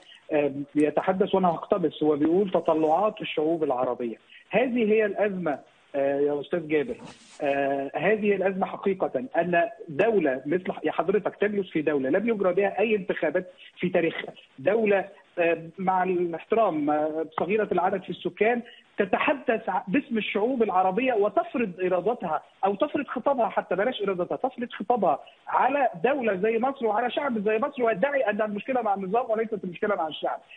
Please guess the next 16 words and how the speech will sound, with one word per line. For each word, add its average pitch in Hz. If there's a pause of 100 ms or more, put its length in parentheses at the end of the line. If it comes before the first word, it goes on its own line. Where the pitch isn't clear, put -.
(120)
لا، 285
حضرتك 269
مشكلة 277
حضرتك 226
مع 196
الشعب 202
المصري. 180 (300)
عايز 226
حضرتك 262
بتقول: 220 (200)
"إيه 220
الحل؟" 311
أنا 277
هدي 254
لحضرتك 220
الحل. 185